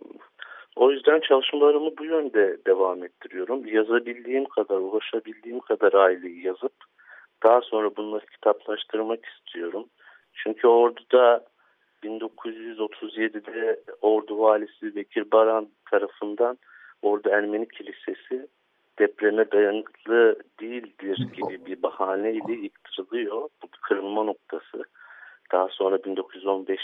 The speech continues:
tehcirinden dönebilen yüz otuz dört ailenin, e, neredeyse yarısından fazlası da artık gitmek zorunda kalıyor Ordu'dan.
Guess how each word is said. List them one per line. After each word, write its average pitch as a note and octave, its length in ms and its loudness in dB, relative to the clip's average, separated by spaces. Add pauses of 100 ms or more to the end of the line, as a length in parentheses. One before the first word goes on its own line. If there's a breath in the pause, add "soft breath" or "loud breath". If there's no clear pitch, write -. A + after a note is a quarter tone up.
(160)
tehcirinden F#2+ 680 -4
dönebilen F#2+ 480 -2
yüz F#2 220 -10
otuz F2+ 300 -18
dört G2 240 0
ailenin, F#2+ 560 2 (840 loud breath)
e, F#2+ 260 -2 (600)
neredeyse G#2 600 2
yarısından G2 600 -2
fazlası F#2 640 -6
da E2+ 140 2
artık - 340 -4 (360)
gitmek - 340 -8
zorunda F2+ 400 -6
kalıyor E2 440 -14
Ordu'dan. F2+ 520 -8